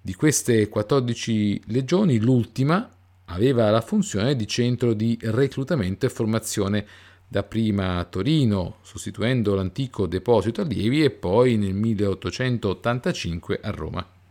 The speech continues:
Tuttavia, nonostante le buone prove offerte dall'Arma, anche questa finì compressa da tagli finanziari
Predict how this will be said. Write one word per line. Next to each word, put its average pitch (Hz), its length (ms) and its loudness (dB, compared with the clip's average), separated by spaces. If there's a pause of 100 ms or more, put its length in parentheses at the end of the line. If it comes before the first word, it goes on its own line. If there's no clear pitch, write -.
(560)
Tuttavia, 135 680 6
nonostante 127 840 4
le 107 140 2
buone 110 340 2
prove 143 360 4
offerte 131 540 0
dall'Arma, 165 680 2
anche 151 440 0
questa 143 480 2
finì 110 240 -2
compressa 131 760 0
da 156 160 2
tagli 120 380 2
finanziari 120 760 2